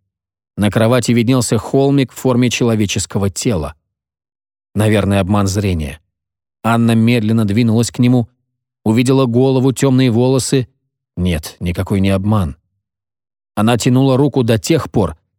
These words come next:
пока кончики пальцев не коснулись стены. Ладонью нащупала выключатель,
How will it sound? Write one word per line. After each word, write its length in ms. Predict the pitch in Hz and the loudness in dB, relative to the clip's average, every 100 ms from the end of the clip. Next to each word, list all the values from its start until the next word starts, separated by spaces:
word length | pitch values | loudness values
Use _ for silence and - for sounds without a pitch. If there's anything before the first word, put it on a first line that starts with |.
| - | -4
пока 200 | 110 120 | -2 0
кончики 380 | 156 147 - 127 | 0 0 0 -2
пальцев 480 | 123 143 - 131 | 0 0 0 -2
не 100 | 135 | 0
коснулись 540 | 120 123 - 117 107 98 | 0 -2 0 0 0 -2
стены. 540 | - - 127 104 78 _ _ _ _ - | -6 -2 0 2 -2 _ _ _ _ -6
Ладонью 500 | 110 113 135 139 127 | 0 2 2 2 2
нащупала 500 | 127 110 139 120 113 | 2 0 -2 0 0
выключатель, 760 | 107 104 110 - 147 - 85 | 0 0 -2 0 -2 -2 -6